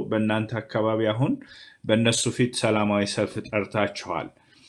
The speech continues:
ምን ማድረግ ነው የታሰበው ኢንጂነር? በዛ አካባቢ ላይ ምን ሊደረግ፣ ምን ሊነገር፣ እ፣ በምን ሁኔታ ሊካሄድ ነው የታሰበው?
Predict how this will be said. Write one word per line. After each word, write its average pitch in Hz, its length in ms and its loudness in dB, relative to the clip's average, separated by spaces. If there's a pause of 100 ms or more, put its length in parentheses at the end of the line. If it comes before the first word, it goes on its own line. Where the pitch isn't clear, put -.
(240)
ምን 160 360 6
ማድረግ 143 420 6
ነው 123 140 6
የታሰበው 87 640 -2
ኢንጂነር? 90 540 -4 (180)
በዛ 90 280 -4 (140)
አካባቢ 107 500 2
ላይ 131 160 2 (100)
ምን 147 200 6 (400)
ሊደረግ፣ 127 880 2
ምን 127 260 8
ሊነገር፣ 123 720 4 (560)
እ፣ 98 100 0 (280)
በምን 151 320 8
ሁኔታ 139 420 6
ሊካሄድ 104 420 2
ነው 90 120 -4
የታሰበው? 73 600 -6